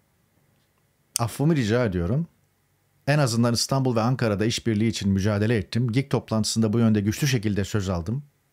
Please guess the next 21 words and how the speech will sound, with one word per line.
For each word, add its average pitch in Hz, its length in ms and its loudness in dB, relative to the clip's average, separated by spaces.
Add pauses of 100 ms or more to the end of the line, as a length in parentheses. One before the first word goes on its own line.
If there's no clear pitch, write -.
(1000)
Az 143 160 0
sayıda 104 260 2
kişiden 98 440 0
biriyim. 98 360 -2 (720)
Yıllardır 123 500 0
da 110 100 0
tek - 180 -2
adam 110 220 0
sistemine 104 440 0
karşı 104 500 -4 (720)
mücadele 110 460 0
ediyorum. 95 380 -2
Bağımsız 110 380 -2
hukukçu 117 320 -4
olarak 104 240 0
ilkelerim 113 460 0
doğrultusunda 98 500 -2
mücadeleme 107 520 -2
devam 110 240 0
edeceğim 80 360 -6
diyor. 101 360 -8